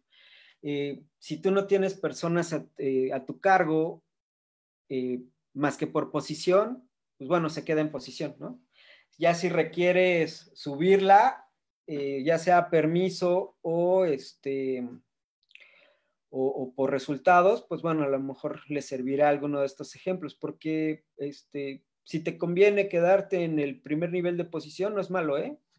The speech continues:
De hecho, en estos casos que tienen sindicatos, yo no he estado en una situación así, no me gusta. De hecho, sí estuve una vez, no me gustó y me salí.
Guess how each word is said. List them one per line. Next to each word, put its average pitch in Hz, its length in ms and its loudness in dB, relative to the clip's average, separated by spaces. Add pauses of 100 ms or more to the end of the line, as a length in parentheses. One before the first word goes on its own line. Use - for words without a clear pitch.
(560)
De 170 120 2
hecho, 185 200 -2
en 190 100 0
estos 185 320 -8
casos 180 560 -2
que 151 120 -8
tienen 170 280 -4
sindicatos, 165 720 -4
yo 196 300 2 (100)
no 185 240 2
he 202 80 6
estado 190 380 0
en 180 60 -2
una 180 200 -4
situación 156 440 -12
así, 156 180 -8
no 175 100 -4
me 156 80 -4
gusta. 185 500 -6 (440)
De 226 80 2
hecho, 262 160 -6
sí 247 120 -2
estuve 226 300 -2
una 196 180 2
vez, 202 420 -2
no 185 140 -8
me 185 120 -4
gustó 165 360 -8
y 170 40 -6
me 165 140 -6
salí. 151 520 -8